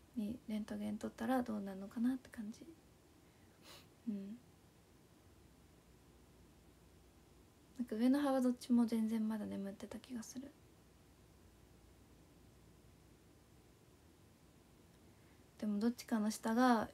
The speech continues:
なんか横から生えてて、そう、だから絶対抜かなきゃ。横の奥歯が、あの、虫歯になっちゃうので、絶対。あの角度は。私はわかる。<laughs> 専門、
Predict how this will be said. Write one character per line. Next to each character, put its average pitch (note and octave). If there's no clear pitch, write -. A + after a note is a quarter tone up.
な A3+
ん -
か -
横 A3
か B3
ら A#3+
生 A#3+
え A3+
て -
て、 F#3+
そ G3+
う、 F#3+
だ G3+
か G#3
ら G3+
絶 G#3
対 G#3+
抜 G#3
か G#3+
な G#3
き -
ゃ。 A#3
横 A3
の G#3+
奥 G#3
歯 G3
が、 G3
あ G#3
の、 G3
虫 G#3
歯 A3+
に A3+
な A#3
っ A3
ち -
ゃ F#3+
う F#3+
の F#3+
で、 C#4
絶 A#3+
対。 G#3+
あ G3
の G3
角 G3+
度 F#3+
は。 G3
私 A3
は G#3
わ G3+
か G#3
る。 -
<laughs> -
専 D4
門、 D4